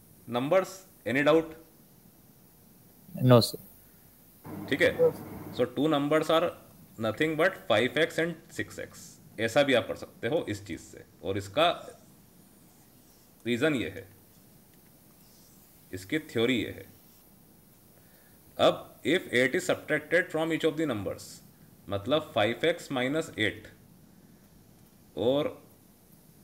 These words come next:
Speaker 1: सिक्स एक्स माइनस एट, जब ऐसा हुआ तो इन दोनों का रेशियो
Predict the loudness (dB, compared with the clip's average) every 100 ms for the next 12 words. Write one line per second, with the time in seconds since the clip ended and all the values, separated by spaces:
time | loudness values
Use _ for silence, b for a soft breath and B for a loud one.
0 | -20 -14 -6 -6 0 0 0 -2 -2 -2
1 | -4 -8 -10 -10 -20 -20 -20 -20 -20 -20
2 | -6 0 2 0 0 0 2 2 4 2
3 | -4 -18 -20 -20 -20 -20 -20 -20 -20 -20
4 | -20 -12 -2 -2 -2 -2 -2 -2 -2 -2
5 | 0 2 0 -2 -2